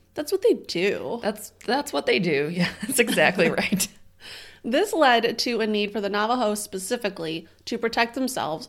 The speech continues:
Speaker 1: so they started using magic, necrophilia,
Speaker 2: Ooh.
Speaker 1: and cannibalism to turn into
Speaker 2: Ooh.
Speaker 1: skinwalkers.
Speaker 2: Yeah.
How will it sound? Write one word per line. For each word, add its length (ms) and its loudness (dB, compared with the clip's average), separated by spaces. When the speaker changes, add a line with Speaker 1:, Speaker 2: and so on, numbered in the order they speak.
Speaker 1:
so 140 -4
they 140 -2
started 460 -2
using 380 -4
magic, 480 -4
necrophilia, 840 -6
Speaker 2:
Ooh. 200 -12
Speaker 1:
and 240 2
cannibalism 760 0
to 100 -4
turn 300 0
into 320 0
Speaker 2:
Ooh. 80 0
Speaker 1:
skinwalkers. 1700 4
Speaker 2:
Yeah. 380 -8